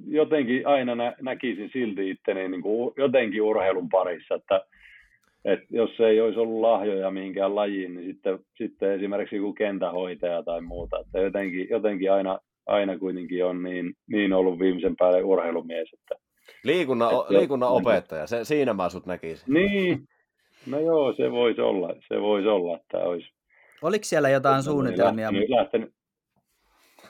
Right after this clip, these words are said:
Speaker 3: niinku koulun, koulun suhteen, että oliko sulla jotain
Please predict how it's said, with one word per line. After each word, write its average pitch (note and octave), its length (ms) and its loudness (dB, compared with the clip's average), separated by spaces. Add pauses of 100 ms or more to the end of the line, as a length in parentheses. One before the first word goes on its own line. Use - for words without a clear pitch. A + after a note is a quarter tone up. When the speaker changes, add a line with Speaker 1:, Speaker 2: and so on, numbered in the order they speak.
(140)
Speaker 3:
niinku C#3 220 -2
koulun, C3+ 460 4
koulun C3 340 6
suhteen, A2 500 -2
että G#2 180 -8
oliko B2 180 -2
sulla A#2+ 240 -4
jotain A2+ 440 0